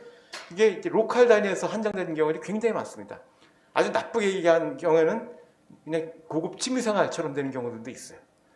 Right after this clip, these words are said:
그러니까 문제 해결을 위한 확장성을 가져나가고 그것을 확산시켜 나가는 일, 것들이 후속 작업으로 들어와줘야 되는데,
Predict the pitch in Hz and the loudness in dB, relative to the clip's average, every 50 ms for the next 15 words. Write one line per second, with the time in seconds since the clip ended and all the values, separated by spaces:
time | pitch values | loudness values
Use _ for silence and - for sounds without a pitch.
0 | _ _ _ _ 185 - 165 190 202 190 214 190 196 226 220 208 208 208 190 196 | _ _ _ _ -6 -6 -4 -8 -4 -2 -2 0 0 0 -2 -2 -2 -2 -4 -4
1 | 196 190 - - - - - 254 - 262 233 214 196 180 - 120 123 139 139 139 | -4 -4 -6 -10 -8 -2 -2 -2 0 2 0 0 0 0 -4 -4 -4 -4 -4 -2
2 | 131 123 127 - - 151 185 - - - - - - _ _ - 123 - 156 143 | -2 -2 -2 -2 -2 -4 -6 -8 -12 -18 -20 -20 -20 _ _ -14 -6 -4 -4 -4
3 | 156 175 - - 247 220 202 - - 185 180 170 156 156 151 156 151 143 131 127 | -4 -6 -4 0 0 0 0 0 -4 -2 -2 0 2 2 2 2 0 -2 -4 -8
4 | 135 - - - - - - - - _ 139 135 - - 151 160 151 - - - | -10 -12 -16 -20 -20 -20 -20 -20 -12 _ -10 -10 -8 -6 -4 -4 -4 -4 -4 -4
5 | 220 - - 190 165 156 156 160 160 160 - - 139 156 180 - 160 151 127 113 | -4 -4 -2 -2 -2 -2 0 -2 -4 -4 -2 4 4 6 6 6 2 -2 -4 -4
6 | 104 104 101 - 135 131 110 104 - | -8 -8 -10 -8 -8 -8 -8 -8 -10